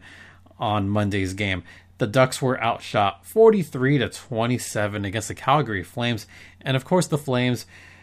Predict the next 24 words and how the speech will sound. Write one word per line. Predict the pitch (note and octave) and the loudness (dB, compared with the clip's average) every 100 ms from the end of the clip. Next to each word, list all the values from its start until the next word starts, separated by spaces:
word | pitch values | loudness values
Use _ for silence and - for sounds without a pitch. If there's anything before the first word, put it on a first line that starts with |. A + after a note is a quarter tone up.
| - - - - - - - _ _ - - | -20 -20 -20 -20 -20 -20 -20 _ _ -20 0
contend, | D#3+ C#3+ D3 E3 - | 2 2 0 -4 -2
I | E3+ | 0
mean, | F3 B2 B2 | 2 0 0
they're | G3+ A#3+ | 2 2
going | G3 F#3 F#3+ | 2 0 0
to | D#3 | -2
contend | D3+ C#3+ - A#2+ A2+ G#2+ G#2+ | 0 0 0 -4 -4 -4 -4
this | A2+ - | -4 -2
season. | A#2 A2 A#2 A2 - - - - | -4 -4 -6 -8 -12 -20 -20 -8
I | - C3 | 0 2
do | D#3 G3 | 2 2
think | F3 D3+ | 2 2
the | D3+ | -2
Flames | - C#3 C3 B2+ | 0 2 2 2
will | A#2+ | -2
be | A#2 G#2 | -4 -6
fourth, | - A#2+ A#2 A2+ | -8 -4 -4 -4
fifth. | - - A2+ G#2+ - - _ _ - - - - - | -12 -6 -4 -4 -10 -20 _ _ -20 -20 -20 -20 -12
Yeah, | G3 G3+ | -6 -2
I'd | G#3 | 0
say | F#3+ | 0
fourth | D#3 E3 D3 | 2 2 0
or | |
fifth | - A2 G2+ | 0 -2 -2